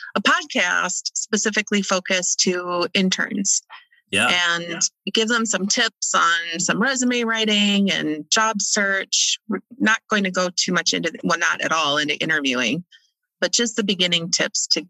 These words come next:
Speaker 1: get them to the application.
Speaker 2: Yeah, that's fantastic.
Speaker 1: Okay.
Speaker 2: That's great.
Speaker 1: So I, what was that?
Speaker 2: Uh, that, that's great. I love it.
Speaker 1: All right.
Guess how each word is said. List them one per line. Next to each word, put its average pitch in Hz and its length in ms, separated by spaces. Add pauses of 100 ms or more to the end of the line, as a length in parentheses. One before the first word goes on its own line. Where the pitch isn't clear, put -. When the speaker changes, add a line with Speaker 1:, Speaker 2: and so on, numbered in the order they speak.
Speaker 1:
get 165 200
them 151 420
to 156 120
the - 180
application. 147 840 (580)
Speaker 2:
Yeah, 117 300 (440)
that's 95 200
fantastic. - 840 (680)
Speaker 1:
Okay. 202 140 (220)
Speaker 2:
That's - 280
great. 233 260
Speaker 1:
So 240 180
I, 226 200 (640)
what 208 160
was 208 120
that? 226 220 (440)
Speaker 2:
Uh, 107 140 (100)
that, 107 140 (120)
that's 113 180
great. 151 220
I 107 60
love 135 160
it. - 160 (640)
Speaker 1:
All 185 100
right. 180 240